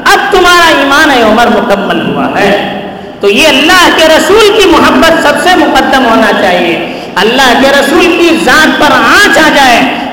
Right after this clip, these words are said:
جان دینے کی ضرورت پڑے، جان دینا یہ وقت کا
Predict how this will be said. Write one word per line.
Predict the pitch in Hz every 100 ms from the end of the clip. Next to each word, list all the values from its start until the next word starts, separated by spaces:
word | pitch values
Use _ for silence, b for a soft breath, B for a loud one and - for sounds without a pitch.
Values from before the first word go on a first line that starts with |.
| 180
جان | 226 311 381 359 311
دینے | 359 427 427
کی | 392
ضرورت | 320 320 311 302
پڑے، | 277 254 202 - - - 165
جان | 208 240 208 196
دینا | 233 311 320 - 254 240
یہ | 185 185
وقت | 190 190
کا | 180